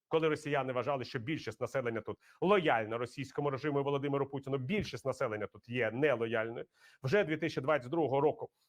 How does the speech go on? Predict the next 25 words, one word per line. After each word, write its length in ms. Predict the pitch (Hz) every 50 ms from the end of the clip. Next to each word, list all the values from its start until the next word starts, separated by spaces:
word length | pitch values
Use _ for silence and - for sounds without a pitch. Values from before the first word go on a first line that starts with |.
| _ _ _
були 180 | 139 170 175 165
складені 440 | 175 - 175 180 165 151 156 160 143
списки 480 | - - - 196 190 190 - - 156
людей, 280 | 143 147 139 143 143 131
які 220 | 117 110 - 120 - _ -
належать 680 | 110 135 147 147 147 139 120 117 120 117 - - 113 104
знищенню, 640 | 107 139 156 165 - - - 143 131 131 127 - _ _ _ _ _ _ _ _ _ _ _ _ _ _ _ _ _ _ _ -
вигнанню, 640 | 131 143 165 135 147 151 143 131 135 147 156 147 151 - _ _ -
і 60 | 151
ми 120 | 160 175
це 120 | 170 - 143
бачили 360 | 120 147 151 - - 139 123
по 120 | - -
окупованих 560 | 123 117 - 123 - 143 131 131 127 120 - -
регіонах. 420 | 117 104 107 113 143 175 196 175 -
Я 100 | 180 160
хочу 280 | - 180 175 - 160
вас 240 | 156 165 156 - - _ _ _ _ _ _ _
переконати, 680 | - 202 208 202 - - 180 160 131 101 85 - - 107
що 140 | - -
тепер 360 | 147 - 165 - 180 165 139 113
до 100 | 131 127
цих 200 | - 143 127 -
списків 480 | - - 165 151 147 - - 143 117
людей, 340 | 123 143 156 226 311 339 -